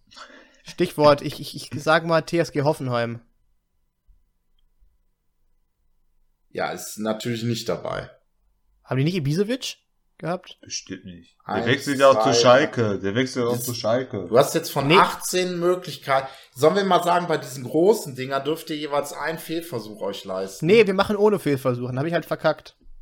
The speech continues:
Speaker 1: Aber Fabi kann auch sagen, was ihm noch einfällt.
Speaker 3: Bremen.
Speaker 1: Ich hab sonst noch Werder Bremen, Bremen gesagt und
Speaker 3: Ja.
Speaker 1: Miroslav Klose.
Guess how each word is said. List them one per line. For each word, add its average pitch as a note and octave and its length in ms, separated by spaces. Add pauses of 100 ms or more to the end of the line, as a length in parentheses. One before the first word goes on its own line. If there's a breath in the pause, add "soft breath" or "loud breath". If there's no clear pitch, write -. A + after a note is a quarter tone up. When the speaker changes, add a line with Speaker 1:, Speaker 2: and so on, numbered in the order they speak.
(460)
Speaker 1:
Aber C3 140
Fabi F3+ 220
kann F#3 140
auch D#3 60
sagen, E3 220
was E3 120
ihm E3 40
noch D#3 80
einfällt. B2+ 520
Speaker 3:
Bremen. A#2+ 260
Speaker 1:
Ich - 60
hab G3+ 80
sonst - 140
noch D#3 100
Werder D3 200
Bremen, D3+ 380
Bremen D#3 280
gesagt F#3 180
und D3+ 60
Speaker 3:
Ja. D#3+ 60
Speaker 1:
Miroslav D#3 280
Klose. D#3+ 460